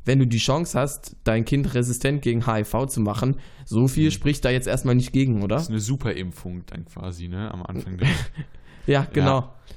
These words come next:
Speaker 1: Also, ge-,
Speaker 2: Ja.
Speaker 1: da würde ich jetzt sagen, ich sehe jetzt, da, da sehe ich jetzt noch kein großes Problem, das sehe ich eher als wissenschaftlichen Fortschritt auf jeden Fall. Da würde ich mir jetzt noch nicht keine großen, äh, ethischen Gedanken machen.
Speaker 2: Ja, also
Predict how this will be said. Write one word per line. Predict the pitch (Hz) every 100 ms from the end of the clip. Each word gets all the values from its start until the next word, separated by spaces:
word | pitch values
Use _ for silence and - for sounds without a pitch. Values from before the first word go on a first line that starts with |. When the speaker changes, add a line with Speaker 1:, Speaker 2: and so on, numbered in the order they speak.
| -
Speaker 1:
Also, | - 120 127 123
ge-, | 101
Speaker 2:
Ja. | 104
Speaker 1:
da | 131 135
würde | 147
ich | 139
jetzt | 143 143
sagen, | 139 143 139 - - - _ _ _ _ - - -
ich | -
sehe | - 147
jetzt, | 160 151
da, | 120 117
da | 127 131
sehe | 131
ich | 143
jetzt | 135 127
noch | 127
kein | - 135
großes | 131 127 113
Problem, | - 123 139 147
das | 131 131
sehe | 127
ich | -
eher | 117
als | - - - - -
wissenschaftlichen | 147 151 139 127 131 127
Fortschritt | 113 139 - 117
auf | 95 -
jeden | 120
Fall. | 110 117
Da | 113
würde | 113 123
ich | 123
mir |
jetzt | 120 117
noch | 117
nicht | 139 - - -
keine | - 120 120
großen, | 123 127 131 120 - - - -
äh, | 113 107 -
ethischen | 120 127 123 113 110 107
Gedanken | 135 113 113 143 123
machen. | 107 98 107 - - - - - - -
Speaker 2:
Ja, | 101 101 90
also | 101 107 104